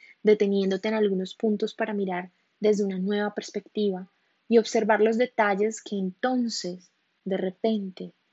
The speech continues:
se harán visibles. Cada relato es como una de esas perspectivas. Al observar la planificación prenatal desde diez ángulos distintos, conseguirás una comprensión más completa e integral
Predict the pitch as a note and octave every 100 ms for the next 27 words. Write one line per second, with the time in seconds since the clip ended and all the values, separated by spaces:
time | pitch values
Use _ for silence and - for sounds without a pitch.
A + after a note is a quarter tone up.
0 | _ - F#3+ F#3 F3 F3 F3 F#3+ F3+ E3+
1 | F3 - - _ _ _ _ _ _ _
2 | - B3 B3 C#4 D4+ B3+ G#3+ G3 - G#3+
3 | A3 _ - A3 - B3 C4+ B3 A3+ G#3+
4 | G#3 G#3+ A3 G3+ F#3 - G#3 - G3+ -
5 | F3+ E3+ - _ _ _ _ _ _ -
6 | A3 G#3 - A3 A3 A3 A#3 C4+ C#4 C4+
7 | - A3+ - G3+ F#3+ G3+ A3+ - G3+ F#3+
8 | G#3 G#3+ G#3+ G#3 G#3+ F#3 F#3 G#3+ G#3+ A#3+
9 | A#3 B3 C4 B3 A3+ - G3 F#3 G3 G3
10 | - _ _ _ A3+ A3 A#3 A#3+ A3 G#3+
11 | A#3 B3 C#4+ C4+ C4 G#3+ G3 G3 G3+ -
12 | A3+ A#3 A#3 A#3+ A#3+ A#3+ G#3 F#3+ F3+